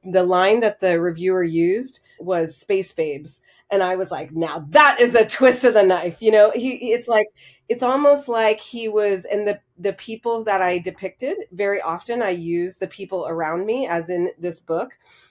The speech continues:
My goal in my work is always that I, like, I connect in a universal, like, a universal concept, but that it comes from somewhere very personal. So I put myself in a lot of my work, sometimes in invisible ways, like flying the plane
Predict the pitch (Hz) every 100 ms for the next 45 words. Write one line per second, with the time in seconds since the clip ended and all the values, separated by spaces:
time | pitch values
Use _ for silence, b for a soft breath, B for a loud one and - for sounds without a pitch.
0 | _ 196 196 202 208 220 208 190 175 190
1 | 190 165 - 175 196 185 180 175 175 175
2 | - 175 - 190 190 202 196 185 170 180
3 | 190 175 185 - 175 165 160 _ _ 185
4 | 202 196 180 240 302 254 226 240 247 214
5 | - 196 196 - 254 302 - 214 220 214
6 | 208 _ _ - 240 262 254 220 214 208
7 | 196 175 185 170 - 180 180 156 151 -
8 | 160 180 185 208 170 180 170 208 208 208
9 | 190 185 190 190 180 175 180 185 - 180
10 | 180 175 165 160 160 180 160 151 170 175
11 | 170 160 196 202 196 190 B B B 160
12 | - 190 190 196 190 190 196 190 190 190